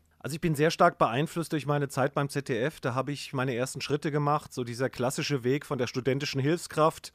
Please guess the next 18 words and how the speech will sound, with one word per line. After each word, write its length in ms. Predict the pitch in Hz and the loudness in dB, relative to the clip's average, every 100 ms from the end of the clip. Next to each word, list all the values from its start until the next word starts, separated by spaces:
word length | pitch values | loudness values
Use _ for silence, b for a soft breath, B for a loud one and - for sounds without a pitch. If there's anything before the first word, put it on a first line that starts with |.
| - | -2
auch 220 | 135 139 | 0 2
ohne 300 | 135 165 170 | 6 8 8
sicher 260 | 135 156 | 6 4
zu 140 | 185 165 | 4 4
sein, 280 | 147 156 165 | 4 4 6
dass 140 | 151 | 4
man 140 | 151 | 4
in 80 | 143 | 2
diesem 240 | 139 143 147 | 2 0 0
Metier 260 | 135 143 | 0 0
irgendwann 320 | 147 147 143 | 0 2 2
mal 140 | 143 131 | 2 2
Fuß 260 | - 147 | 2 -2
fassen 380 | - 139 - 139 | 0 -2 -2 -2
will, 260 | 123 147 156 | 2 2 0
bin 180 | 131 147 | 0 -2
ich 140 | 147 | 0
da, 320 | 139 123 123 | 2 2 2